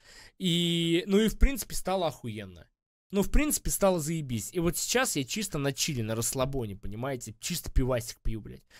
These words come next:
Ну, я пиво не пью, это мем, если что. М, вот, э, щас вот заебись. Да, мне щас бывает грустно. У меня бывает плохое настроение, но оно у меня бывает щас как у нормального человека. Ну, потому что,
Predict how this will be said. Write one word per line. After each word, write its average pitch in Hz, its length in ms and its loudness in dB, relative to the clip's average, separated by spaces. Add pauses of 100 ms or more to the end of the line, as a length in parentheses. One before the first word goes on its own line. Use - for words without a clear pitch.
(220)
Ну, 170 80 0
я 175 160 4
пиво 170 220 -2
не 117 120 -4
пью, 185 240 -6
это 104 440 -8
мем, 131 340 -4
если 98 300 -10
что. - 240 -16 (580)
М, 120 480 -2
вот, 127 400 -4
э, 117 320 -2
щас 220 400 2
вот 175 140 -2
заебись. 151 500 -2
Да, 160 240 4
мне 143 160 -2
щас 180 220 0
бывает 165 380 2
грустно. 160 640 -2 (540)
У 143 80 -4
меня 160 220 2
бывает 160 440 6
плохое 139 380 0
настроение, 151 600 -2
но 156 160 0
оно 190 180 2
у 233 80 2
меня 185 160 0
бывает 147 340 2
щас - 160 -6
как - 220 -12
у 202 80 0
нормального 160 600 0
человека. 127 640 -6 (500)
Ну, 180 120 -4
потому 170 260 2
что, 170 280 -6